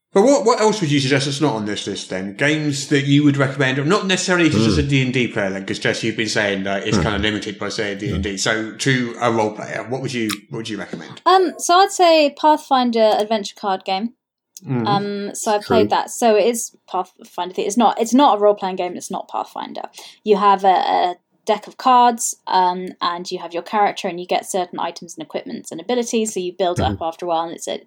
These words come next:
Speaker 3: deck builder. Um, but it's
Speaker 1: Mm.
Speaker 3: cooperative 'cause you have a shared, um,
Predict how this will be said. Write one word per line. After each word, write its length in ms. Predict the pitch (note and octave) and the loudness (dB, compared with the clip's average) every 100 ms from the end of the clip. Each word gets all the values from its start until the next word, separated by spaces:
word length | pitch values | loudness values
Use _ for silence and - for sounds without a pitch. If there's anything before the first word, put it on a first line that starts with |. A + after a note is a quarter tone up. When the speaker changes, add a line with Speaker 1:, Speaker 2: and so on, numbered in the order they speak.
| - | -2
Speaker 3:
deck 240 | B3+ - | -2 0
builder. 400 | A3+ A3 G#3 G#3 - - _ - | 0 2 2 0 -6 -20 _ -6
Um, 260 | G#3 G3+ G3 | 0 0 2
but 120 | F#3+ | 0
it's 160 | F3 G3+ | 0 -4
Speaker 1:
Mm. 60 | |
Speaker 3:
cooperative 560 | G3 B3 C#4 B3 B3+ A#3+ | 0 0 0 -2 -2 -2
'cause 200 | - G#3+ | -4 -2
you 80 | G#3 | -2
have 120 | G3 | 0
a 120 | F#3 | -2
shared, 580 | F#3 - A3 G3+ F#3+ F#3+ - _ | -4 -2 0 2 2 0 -8 _
um, 460 | F3+ E3+ F3 E3+ | -6 -4 -6 -14